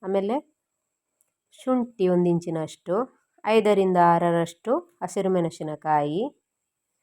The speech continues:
ಆಮೇಲೆ ಒಂದು ಸ್ಪೂನಿನಷ್ಟು ಕಾಳುಮೆಣಸು, ಆಮೇಲೆ ಸ್ವಲ್ಪ ಚಕ್ಕೆ, ಒಂದು ನಾಲ್ಕರಷ್ಟು ಲವಂಗ, ಆಮೇಲೆ ಇದಕ್ಕೆ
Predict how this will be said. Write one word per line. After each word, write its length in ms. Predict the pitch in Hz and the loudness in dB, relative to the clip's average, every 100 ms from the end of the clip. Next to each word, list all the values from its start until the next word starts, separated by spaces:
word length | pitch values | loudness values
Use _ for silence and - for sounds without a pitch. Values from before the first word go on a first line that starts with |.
| _ _ _ _ | _ _ _ _
ಆಮೇಲೆ 220 | 196 214 226 | -4 0 2
ಒಂದು 180 | 202 | 0
ಸ್ಪೂನಿನಷ್ಟು 680 | 190 - 180 170 160 160 - 214 | -4 -4 -2 -2 -4 -8 -12 -4
ಕಾಳುಮೆಣಸು, 760 | - 190 170 160 147 151 - 190 277 _ _ _ _ _ _ _ | 4 6 6 0 -4 -8 -6 -4 -6 _ _ _ _ _ _ _
ಆಮೇಲೆ 220 | 190 196 240 | -6 -4 -4
ಸ್ವಲ್ಪ 380 | - 233 233 220 | -2 -2 -2 -8
ಚಕ್ಕೆ, 640 | 220 208 196 _ _ 165 160 240 - _ _ _ _ _ _ | -6 -8 -8 _ _ -4 -2 -2 -6 _ _ _ _ _ _
ಒಂದು 180 | 220 220 208 | -6 0 2
ನಾಲ್ಕರಷ್ಟು 680 | 196 180 175 165 - - 262 - - | 2 0 -2 -6 -6 -6 -6 -6 -4
ಲವಂಗ, 540 | 180 180 175 160 156 160 156 233 - _ _ _ _ _ _ _ _ _ _ _ _ _ _ 214 | 4 6 6 2 -2 -4 -2 -4 -6 _ _ _ _ _ _ _ _ _ _ _ _ _ _ -6
ಆಮೇಲೆ 340 | 208 214 247 349 - _ - | 0 2 2 2 -6 _ -14
ಇದಕ್ಕೆ 400 | 190 226 226 | -6 -6 -4